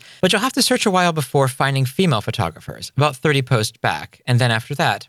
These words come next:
more men. Kodak's Instagram page currently does little to amplify the work of women and gender minority groups. It also clearly lacks in diversity of race and ethnicity.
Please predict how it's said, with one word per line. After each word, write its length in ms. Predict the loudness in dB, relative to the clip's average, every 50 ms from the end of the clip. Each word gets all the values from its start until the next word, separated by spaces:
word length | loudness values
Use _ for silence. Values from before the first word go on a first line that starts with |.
| _ _ -8
more 180 | -4 0 0
men. 380 | 2 2 2 0 -2 -4 -8 -16 -20 _ _
Kodak's 360 | -2 0 2 2 0 -2 -2 -2
Instagram 420 | -4 -2 -2 -2 -2 -2 -2 -2 -2
page 360 | 0 0 0 0 0 -2 -2
currently 340 | 0 0 0 2 2 0 2
does 240 | 2 2 2 2
little 280 | 2 2 2 2 0 -2
to 220 | -4 -6 -6 -2
amplify 440 | -2 -2 0 0 -2 0 0 0 0
the 100 | 0 0
work 260 | 0 0 0 0 0
of 140 | -2 -2 0
women 300 | 0 2 2 2 2 2
and 120 | 2 2 2
gender 220 | 2 0 0 0
minority 360 | 0 0 0 0 0 0 -2 -2
groups. 600 | -2 0 0 0 0 -2 -6 -6 -4 -4 -2 -2
It 80 | 0 0
also 260 | 0 0 -2 -4 -8
clearly 400 | -10 -6 -2 0 2 2 4 2 2
lacks 300 | 0 0 -2 -4 -2 -2
in 80 | -2
diversity 500 | 0 0 -2 -2 -2 -4 -4 -4 -4 -2
of 140 | -2 -2 0
race 380 | 0 2 2 2 0 -2 -4 -2
and 80 | -2 -2
ethnicity. 680 | -2 -2 -2 -2 -2 -2 -2 -4 -6 -8 -12 -20 -20